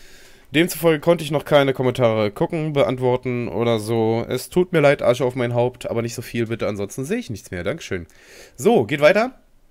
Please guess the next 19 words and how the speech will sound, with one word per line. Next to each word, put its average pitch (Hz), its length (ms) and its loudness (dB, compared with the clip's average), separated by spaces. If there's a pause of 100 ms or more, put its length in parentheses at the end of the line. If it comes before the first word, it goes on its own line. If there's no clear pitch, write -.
(360)
Ich 123 140 -2
werd 143 120 4
mal 143 80 2
langsam 156 280 0
schleichen, 131 480 2 (340)
weil 117 560 4
wenn 117 140 -4
ich 120 80 -4
jetzt 120 180 -4
sprinte, 139 500 -2
dann 117 340 0
wird 117 140 -4
unten 127 300 -4
mein, 113 380 0
äh, 107 300 -2
Hydro-Zeugs 123 1600 -4
da 113 380 6
ziemlich 117 460 -8 (100)
wenig. 127 580 -4